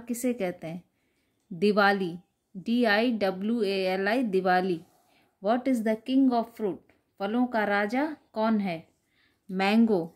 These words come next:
एम ए एन जी ओ, मैंगो। Who is the king of vegetables?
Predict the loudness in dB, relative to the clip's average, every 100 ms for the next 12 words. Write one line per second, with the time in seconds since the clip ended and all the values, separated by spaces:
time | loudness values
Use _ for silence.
0 | _ _ -6 -2 0 0 2 4 4 2
1 | -2 0 -2 -4 -10 -4 -2 0 0 -2
2 | -4 _ _ _ _ _ _ 0 4 4
3 | 2 -2 -2 0 2 4 2 -2 -2 -2
4 | -2 -6 -6 -2 -2 -2 -8